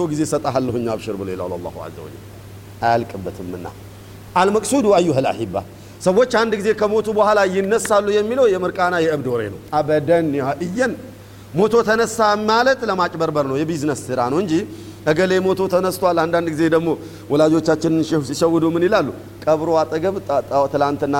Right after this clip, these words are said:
ቀብረውት ዛሬ ላይ ሲሄዱ ነጭ ነጠላ ተገኘ፣ ይሄ ከፈኑ፣ ከፈኑ ተገኘ ይላል። አንዳንዱ ደግሞ «ተነሱ ብርርር ሲል አየሁት» ብሎ ይሰብካል። በጆሮአችን ሰምተናል እንዲህ ብለው ሲሰብኩ።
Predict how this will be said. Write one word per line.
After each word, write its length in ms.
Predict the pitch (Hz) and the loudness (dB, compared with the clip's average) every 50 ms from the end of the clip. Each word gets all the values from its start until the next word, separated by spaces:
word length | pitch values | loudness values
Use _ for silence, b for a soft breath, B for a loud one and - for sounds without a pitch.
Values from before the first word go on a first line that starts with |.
| 143 | 0
ቀብረውት 400 | 143 147 143 139 143 156 202 180 131 | 2 0 2 2 2 2 0 2 2
ዛሬ 200 | 151 143 143 143 143 | 2 4 4 2 2
ላይ 140 | 143 147 143 | 0 0 0
ሲሄዱ 300 | 143 147 151 151 160 180 226 247 - - - - - - - 120 | 0 0 0 0 2 0 0 -2 -4 -10 -16 -18 -18 -14 -10 -6
ነጭ 300 | 123 160 190 190 - - 156 143 | -6 -6 -6 -6 -8 -8 -6 -4
ነጠላ 300 | 139 131 131 127 123 123 120 | -4 -2 -2 0 0 0 0
ተገኘ፣ 340 | 117 127 120 110 117 113 110 110 | 0 -2 -4 -2 -2 -4 -2 -4
ይሄ 140 | 104 107 113 110 107 101 98 | -4 -2 -2 -2 -2 -2 0
ከፈኑ፣ 360 | - 147 143 113 135 123 110 92 B B B B | 0 0 0 2 0 -2 -2 -6 B B B B
ከፈኑ 340 | - 170 175 147 160 160 160 156 | 0 0 0 2 2 4 4 4
ተገኘ 320 | - 151 139 135 139 139 151 | 4 2 2 2 4 4 4
ይላል። 240 | 151 127 107 92 - B B B B B | 2 2 0 -4 -6 B B B B B
አንዳንዱ 380 | 151 160 180 185 185 202 208 208 | 0 2 2 4 4 4 4 4
ደግሞ 240 | 220 220 226 226 233 247 | 2 2 0 2 0 -2
«ተነሱ 340 | 233 - 185 190 196 196 196 196 196 | -2 -2 -2 -2 -2 -2 -2 -4 -2
ብርርር 300 | 190 202 466 466 466 480 466 440 440 427 427 453 | 2 2 4 4 4 4 2 2 -2 -2 -2 -2
ሲል 220 | - - 202 190 170 | -2 0 0 2 2
አየሁት» 440 | 156 156 156 151 160 160 151 156 170 | 2 2 2 0 0 0 0 -2 -4
ብሎ 120 | 160 190 | -2 -2
ይሰብካል። 380 | 220 214 226 208 - - 170 - | 0 0 0 -2 0 -2 -2 -2
በጆሮአችን 560 | - - - 208 202 196 185 170 165 - - - | 0 -2 0 2 2 4 4 2 2 0 -4 -2
ሰምተናል 360 | 156 202 180 151 165 151 143 | -2 -2 0 0 0 0 0
እንዲህ 160 | 143 147 147 | 0 0 -2
ብለው 140 | 147 151 151 | -2 -2 -2
ሲሰብኩ። 340 | 123 101 101 139 131 110 - | -4 -2 -2 -2 -2 -2 -6